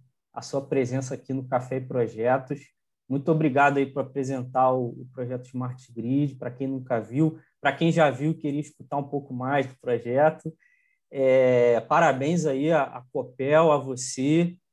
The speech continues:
pela liderança do projeto, ao governo do Paraná também. Acho que é um, é um projeto transformador, vai trazer muito benefício pros, pros consumidores,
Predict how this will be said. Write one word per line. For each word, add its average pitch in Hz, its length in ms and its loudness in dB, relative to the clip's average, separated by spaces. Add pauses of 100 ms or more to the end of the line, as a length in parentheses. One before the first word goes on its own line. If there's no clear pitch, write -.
(380)
pela 135 180 0
liderança 135 560 -4
do 131 80 -16
projeto, 123 560 -2
ao 143 80 0
governo 139 360 -2
do 131 100 -8
Paraná 127 420 -2
também. 127 500 -6
Acho 127 220 -6
que 143 80 -6
é 143 40 -4
um, 135 340 -4
é - 20 -8
um 127 100 -8
projeto 135 380 -6
transformador, 143 840 -2
vai 139 140 -4
trazer 135 220 -8
muito 147 260 -8
benefício 135 640 -6
pros, 127 280 -6 (480)
pros 127 140 -8
consumidores, 139 1120 0